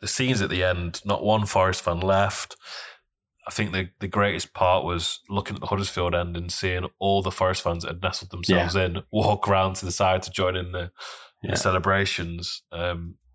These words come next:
Speaker 1: Wembley D J played the tracks that the fans wanted, which I think was incredible. Just seeing the, the players celebrate. I mean, it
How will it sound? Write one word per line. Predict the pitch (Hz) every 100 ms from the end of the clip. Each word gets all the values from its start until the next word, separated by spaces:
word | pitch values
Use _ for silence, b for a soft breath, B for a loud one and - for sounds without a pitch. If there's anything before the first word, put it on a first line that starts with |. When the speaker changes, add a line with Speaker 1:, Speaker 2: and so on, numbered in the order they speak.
| _ _ _
Speaker 1:
Wembley | 117 135 107 101
D | 101 101
J | 95 95 92 98 b b b b _
played | - 107 87
the |
tracks | - 95 82 -
that |
the | 87
fans | - 90 85
wanted, | 92 92 - 90 87 - _
which | 95 -
I |
think | 101 87
was | 85 85
incredible. | 87 90 87 85 87 85 92 _ b b b b b _ _ _ -
Just | 113 - - - - _ -
seeing | - 113 113
the, | 107 95 _
the | 101
players | - 101 101 95
celebrate. | - - 98 92 98 95 95
I | 76
mean, | 98 92 B B B - _ _ -
it | -